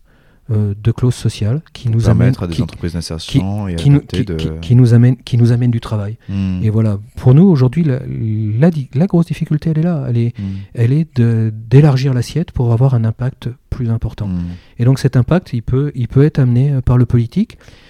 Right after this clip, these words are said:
Speaker 1: Donc on voit quand on, on décortique un petit peu les marchés de clauses sociales, euh, il y en a qui ont, euh, un apport, euh, sur certaines choses technologiques, mais on voit, une fois de plus, beaucoup de stéréotypes autour, euh, euh, du nettoyage,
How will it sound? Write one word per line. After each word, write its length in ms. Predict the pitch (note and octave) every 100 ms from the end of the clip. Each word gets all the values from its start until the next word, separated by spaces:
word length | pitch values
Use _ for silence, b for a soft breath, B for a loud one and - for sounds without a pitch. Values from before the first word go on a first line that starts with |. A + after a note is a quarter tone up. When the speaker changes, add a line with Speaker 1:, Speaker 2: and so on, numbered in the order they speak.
| B
Speaker 1:
Donc 120 | C3
on 80 | C#3
voit 240 | B2+ D#3 D#3+
quand 220 | C3+ B2
on, 380 | A#2+ A2+ A2 A2 - b b -
on 80 | C#3+
décortique 460 | B2+ - - D3+
un 80 | A#2+
petit 140 | -
peu 100 | B2
les 100 | C3
marchés 240 | A2+ A2 C3
de 60 |
clauses 180 | - A#2
sociales, 380 | - A2+ D#3+ F#3+ - b b b b B2+
euh, 360 | G#2+ G#2 G#2 G#2+
il 60 |
y 60 | G#2+
en 80 | A2+
a 200 | B2+ B2+
qui 340 | - A2+ A2
ont, 380 | A2+ A2+ A2 G2+
euh, 40 | G2+ b b b
un 120 | A2
apport, 440 | G#2+ - A#2+ A#2 G#2+
euh, 200 | G2 G2
sur 220 | - -
certaines 300 | - A2 A2+
choses 200 | G#2+ A#2
technologiques, 580 | - - A2 A#2+ F3 -
mais 160 | B2 A#2+ b b b
on 120 | A#2
voit, 360 | A2+ C#3 D3+ - -
une 100 | A2+
fois 140 | -
de 60 | A2+
plus, 260 | D3 D3 C3
beaucoup 340 | A2+ A#2+ C#3
de 80 | C3
stéréotypes 720 | - B2 A2+ A2+ - C#3+ - b b b b b -
autour, 480 | A#2 - B2+ A#2
euh, 220 | A2 G2 G2+ b b b _
euh, 360 | G#2 G2+ G2 G2
du 200 | G#2 G#2
nettoyage, 600 | G#2+ - A2+ G2+ G2+ -